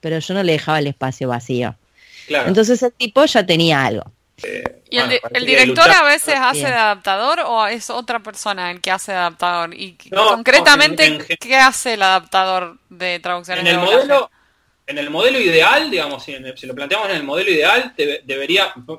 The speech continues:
Speaker 2: por ejemplo, México, que es una industria, supongamos, yo siempre tomo como referencia a México y sus productos para cine, porque en
Speaker 3: Ujú.
Speaker 2: general ahí no se jode, hablando mal y pronto, o sea, es como, es el top de lo, de lo que se,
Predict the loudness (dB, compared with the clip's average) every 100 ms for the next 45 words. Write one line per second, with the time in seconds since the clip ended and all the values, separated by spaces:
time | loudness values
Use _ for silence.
0 | _ -8 -6 -4 -2 -2 0 -2 -2 -4
1 | -6 -6 -12 -10 -8 -6 -6 -4 -4 -4
2 | -8 -4 2 2 2 -4 -18 -20 -10 -8
3 | -4 -2 0 0 0 -2 -2 -2 -2 -2
4 | 0 0 0 -2 -4 -2 -2 -4 -8 -4
5 | -4 -4 -4 -6 -2 -2 -2 -6 -6 -8
6 | _ _ -10 -6 -6 -6 0 2 4 2
7 | 0 -6 _ _ _ _ _ -6 -2 -2
8 | -2 -4 -6 -10 -10 -6 -2 -2 0 -2
9 | 0 -2 0 0 0 0 0 0 -4 -6
10 | -4 -6 -8 -8 -8 0 0 0 0 0
11 | 0 -6 -8 -6 -6 -8 -2 -2